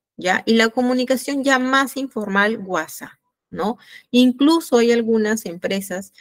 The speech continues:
que tienen sus propias, eh, eh, chats o sus propias app,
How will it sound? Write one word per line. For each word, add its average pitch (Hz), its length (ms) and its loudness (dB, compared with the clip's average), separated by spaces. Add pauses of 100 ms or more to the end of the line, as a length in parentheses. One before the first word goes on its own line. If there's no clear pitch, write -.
(220)
que 240 140 0
tienen 247 540 0
sus 208 320 -6
propias, 214 960 2
eh, 165 680 -8 (720)
eh, 165 380 -8
chats 220 500 0
o 185 100 -6
sus 175 300 -14
propias 196 640 -4
app, 190 360 2